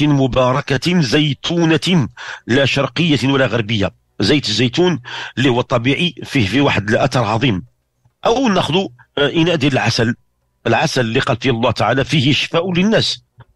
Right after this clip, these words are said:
لما تحدث عن سورة النحل وقال بأنه يخرج من بطونها،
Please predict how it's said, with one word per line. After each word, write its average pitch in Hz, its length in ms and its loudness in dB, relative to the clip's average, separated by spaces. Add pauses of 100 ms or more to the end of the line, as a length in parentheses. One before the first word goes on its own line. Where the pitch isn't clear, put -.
(160)
لما 131 260 2
تحدث 131 480 -2
عن 110 160 0
سورة 143 340 0
النحل 175 500 0 (380)
وقال 123 300 0
بأنه 135 400 2
يخرج 131 300 0
من 120 180 2
بطونها، 127 600 2